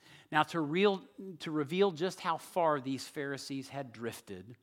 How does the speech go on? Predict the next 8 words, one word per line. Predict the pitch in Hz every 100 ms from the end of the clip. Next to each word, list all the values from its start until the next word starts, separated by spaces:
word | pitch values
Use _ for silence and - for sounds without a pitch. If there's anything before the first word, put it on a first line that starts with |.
| _ _ _ _ -
Jesus | 139 143 160 -
highlights | - 151 131 117 113 -
one | 117
of | 117
the | 113
most | 110 113 104 -
profound | - 107 - - 131 127 147 160 170 165 _
perversions | - 113 110 110 95 90 78 85 -